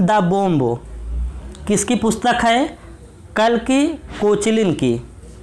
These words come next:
कल्कि कोचलिन। important है।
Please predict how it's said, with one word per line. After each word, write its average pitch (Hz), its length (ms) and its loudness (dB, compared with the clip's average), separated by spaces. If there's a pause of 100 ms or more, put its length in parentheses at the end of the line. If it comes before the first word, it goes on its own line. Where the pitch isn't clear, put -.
(420)
कल्कि 240 460 2 (400)
कोचलिन। 196 640 0 (1400)
important 196 580 2
है। 226 280 0